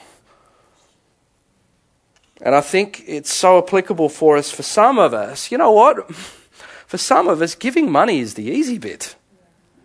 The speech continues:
And giving our time is the hardest. For others, giving your time is so easy to do and giving money is hardest. But,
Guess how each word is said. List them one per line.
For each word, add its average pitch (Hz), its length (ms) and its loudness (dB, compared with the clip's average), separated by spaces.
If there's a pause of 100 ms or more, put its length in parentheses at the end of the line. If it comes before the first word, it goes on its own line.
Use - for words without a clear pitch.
(1400)
And 117 140 -12
giving 139 280 -2
our 123 80 2
time 143 320 0
is 113 120 -8
the 117 80 -10
hardest. - 720 -14 (1600)
For - 220 -16
others, 165 420 0
giving 131 260 -6
your 143 100 -6
time 151 400 -4
is 120 100 -8
so 143 220 -2
easy 151 180 -2
to 139 100 -6
do 160 280 -6
and 123 120 -8
giving 143 220 -8
money 202 220 -6
is - 80 -14
hardest. 110 440 -8
But, - 300 -2